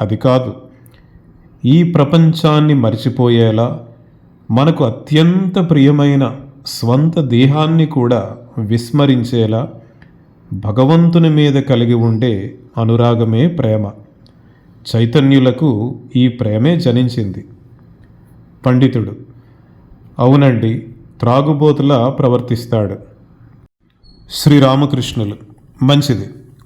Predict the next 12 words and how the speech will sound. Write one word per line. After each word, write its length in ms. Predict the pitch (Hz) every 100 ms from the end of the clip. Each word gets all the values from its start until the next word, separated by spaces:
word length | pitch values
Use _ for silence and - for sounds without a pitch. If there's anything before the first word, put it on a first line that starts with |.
| -
కొందరికి 720 | 143 160 180 170 120 131 139 117
భక్తి 280 | 117 -
కలుగుతుంది, 880 | 175 143 135 135 123 101 101 117 - - - -
కొందరికి 600 | 139 147 156 131 113 135
కలుగదు. 540 | 139 117 117 104 101 - - - - -
దీని 280 | 127 165 160
అర్థం 340 | 113 117 175
ఏమిటి?" 680 | 151 135 123 120 120 117 - - - - - - - -
పండితుడు, 480 | 117 107 104 95 - - - - - - _ _ 104
"భగవంతునికి 1000 | 104 110 131 170 180 175 175 165 127
పక్షపాతం 840 | 143 127 113 - 139 160 156 131 131
లేదు. 420 | 131 117 113 -